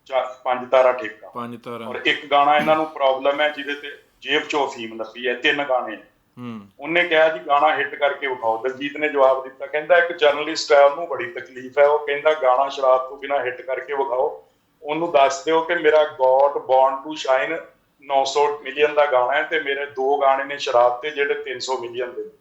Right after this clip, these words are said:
Speaker 2: ਹੂੰ।
Speaker 1: ਤੇ ਇਹ ਤੇ ਚੈਲੰਜ ਉਹਦਾ ਖਤਮ ਹੋ ਗਿਆ ਕਿ ਮੈਂ ਬਿਨਾਂ ਸ਼ਰਾਬ ਤੋਂ ਹਜ਼ਾਰ ਹਜ਼ਾਰ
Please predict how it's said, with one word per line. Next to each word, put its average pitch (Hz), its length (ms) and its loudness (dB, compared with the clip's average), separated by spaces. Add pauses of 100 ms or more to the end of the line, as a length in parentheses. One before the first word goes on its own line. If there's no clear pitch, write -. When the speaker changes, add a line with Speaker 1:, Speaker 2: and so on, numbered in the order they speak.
(200)
Speaker 2:
ਹੂੰ। 120 260 -10
Speaker 1:
ਤੇ - 120 -10
ਇਹ 160 180 2
ਤੇ 175 100 -4
ਚੈਲੰਜ 147 440 0
ਉਹਦਾ 151 140 2
ਖਤਮ 147 360 -2
ਹੋ 156 120 2
ਗਿਆ 151 180 4
ਕਿ 165 140 -4
ਮੈਂ 160 140 -2
ਬਿਨਾਂ 139 320 -2
ਸ਼ਰਾਬ 143 340 4
ਤੋਂ 156 300 -2
ਹਜ਼ਾਰ 131 240 2
ਹਜ਼ਾਰ 131 440 0